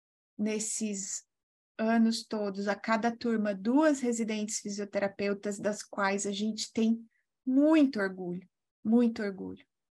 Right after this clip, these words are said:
Desde a primeira turma, a gente pode olhar para as nossas residentes com uma felicidade muito grande de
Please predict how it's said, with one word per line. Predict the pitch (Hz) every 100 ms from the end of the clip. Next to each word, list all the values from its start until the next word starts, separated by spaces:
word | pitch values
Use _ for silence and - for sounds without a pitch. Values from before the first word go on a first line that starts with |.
| _ _ _ -
Desde | 202 240 262
a | 262
primeira | 254 226 220 214
turma, | 208 - 214 214 220 220 226
a | 220
gente | 208 226 -
pode | 226 220 226
olhar | 220 208 226
para | 233 233
as | 226
nossas | 220 220 208
residentes | 220 202 202 196 196 208 - - - _ _ -
com | 214
uma | 214
felicidade | 208 226 220 220 196 214 208 208
muito | 220 233 226
grande | 226 208 202 202 202 202
de | 196 208 180